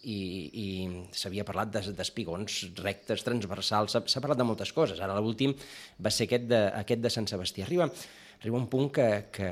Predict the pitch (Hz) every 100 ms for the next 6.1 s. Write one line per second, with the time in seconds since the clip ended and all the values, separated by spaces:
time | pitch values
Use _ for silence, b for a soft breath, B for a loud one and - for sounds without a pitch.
0 | 90 - 92 123 110 98 107 104 - 139
1 | 117 131 - - 107 95 87 87 85 82
2 | 82 82 76 85 98 92 - - 85 85
3 | 85 - - 104 95 107 - 113 113 -
4 | 113 143 - 117 113 104 101 104 98 110
5 | 117 113 110 156 67 - 107 - 113 92
6 | 110